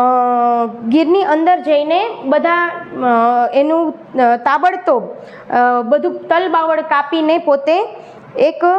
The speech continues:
ફરી ફરીને સૂકી સાઠીઓને, અ, ભારીઓ ભેગી કરીને બંને જણાએ ચાર છોકરાને ચૂલો સમાઈ શકે એવો કૂબો વાડા વચ્ચે જ ઊભો કરી દીધો.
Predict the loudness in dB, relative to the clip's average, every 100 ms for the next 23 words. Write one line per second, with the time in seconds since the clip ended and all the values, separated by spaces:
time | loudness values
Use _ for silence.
0 | -2 -10 -2 0 0 0 0 2 0 0
1 | 0 0 0 0 0 0 0 0 2 2
2 | 2 0 0 0 2 0 0 -2 0 0
3 | 0 0 0 -4 -16 -4 0 2 2 0
4 | 0 2 0 0 0 0 0 0 0 -2
5 | 0 0 0 -2 0 0 0 0 0 -2
6 | -2 0 2 2 2 0 -6 -16 -18 -20
7 | -4 -2 2 2 0 -4 -14 -18 -4 0
8 | 2 2 0 -2 -2 -2 0 0 0 0
9 | -2 -4 -4